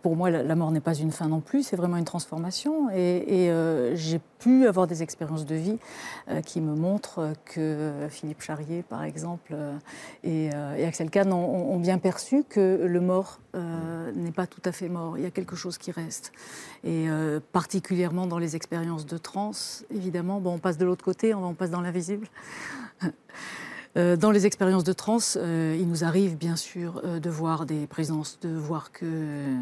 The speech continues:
voilà. On a, on a, on a formé, euh, un médecin en, en soins palliatifs à la, à la transe. Elle, elle voulait comprendre, euh, si,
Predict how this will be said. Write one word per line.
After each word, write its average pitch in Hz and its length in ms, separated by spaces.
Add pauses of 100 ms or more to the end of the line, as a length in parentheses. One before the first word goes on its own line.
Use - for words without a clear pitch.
(140)
voilà. 120 160 (360)
On 160 80
a, 147 240
on 160 120
a, 135 340
on 127 60
a 151 80
formé, 156 420
euh, 139 300
un 139 80
médecin 151 340
en, 139 320
en 127 40
soins 151 180
palliatifs 147 580
à - 60
la, 143 160
à - 160
la 233 100
transe. - 440 (340)
Elle, 170 140
elle 151 100
voulait 156 220
comprendre, 170 580 (460)
euh, 147 360
si, - 640